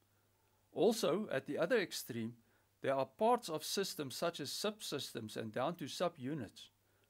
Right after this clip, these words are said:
Are they now systems or are they components?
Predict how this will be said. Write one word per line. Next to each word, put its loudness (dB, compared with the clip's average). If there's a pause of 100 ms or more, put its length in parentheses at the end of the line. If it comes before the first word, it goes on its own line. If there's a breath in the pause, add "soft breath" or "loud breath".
(160 soft breath)
Are 2
they 2
now 2
systems -2
or 0
are -2
they -2
components? -6